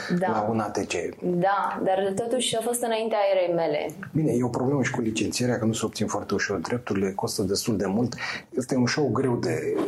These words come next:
Speaker 2: de
Speaker 1: Așa
Speaker 2: făcut
Speaker 1: e.
Speaker 2: pentru public. Și noi avem norocul, noi consumatorii de muzică, să spunem așa, că există filmul care rezolvă
Speaker 1: Da.
Speaker 2: multe probleme și care este foarte bine făcut.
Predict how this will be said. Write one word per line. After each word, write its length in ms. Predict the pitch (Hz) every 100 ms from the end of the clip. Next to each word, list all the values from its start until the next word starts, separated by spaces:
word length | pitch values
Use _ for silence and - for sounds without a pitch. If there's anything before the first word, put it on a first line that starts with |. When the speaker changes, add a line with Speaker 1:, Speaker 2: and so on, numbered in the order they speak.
| 98
Speaker 2:
de 100 | -
Speaker 1:
Așa 140 | -
Speaker 2:
făcut 240 | - - -
Speaker 1:
e. 120 | 98
Speaker 2:
pentru 300 | - 110 110
public. 640 | 87 113 95 101 - - - - - - -
Și 240 | - - - _ - 117
noi 120 | 120 127
avem 320 | 127 139 135
norocul, 640 | 123 113 127 127 127 113 104 -
noi 280 | 101 110 95 -
consumatorii 760 | - 117 104 113 107 117 120 107
de 160 | 104 104
muzică, 360 | 117 110 107
să 80 | 98
spunem 200 | 98 110
așa, 200 | 104 156
că 120 | 151 135
există 340 | 123 147 156
filmul 360 | 147 143 110 101
care 400 | 92 95 95 - - -
rezolvă 300 | 113 104 -
Speaker 1:
Da. 60 | -
Speaker 2:
multe 680 | 120 143 123 113 98 98 104 -
probleme 340 | 101 95 123
și 200 | 143 113
care 200 | 113 104
este 280 | 101 - 98 -
foarte 380 | - - 135 -
bine 220 | 87 92
făcut. 380 | 87 - - -